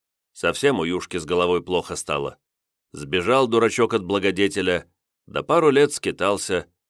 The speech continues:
едва с голоду не помер. Последний-то раз было дело, приютили убогого мужики с села Вихарево.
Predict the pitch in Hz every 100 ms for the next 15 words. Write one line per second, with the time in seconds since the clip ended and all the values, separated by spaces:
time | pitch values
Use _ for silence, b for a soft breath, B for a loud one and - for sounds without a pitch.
0 | _ - 87 107 127 85 85 92 85 80
1 | 80 73 78 76 73 _ _ _ _ _
2 | _ _ - 90 101 117 101 104 104 92
3 | 82 101 95 98 95 87 - _ _ 82
4 | 107 117 151 139 127 107 98 101 110 98
5 | 95 95 95 95 139 - - 98 92 -
6 | 98 104 87 78 71 67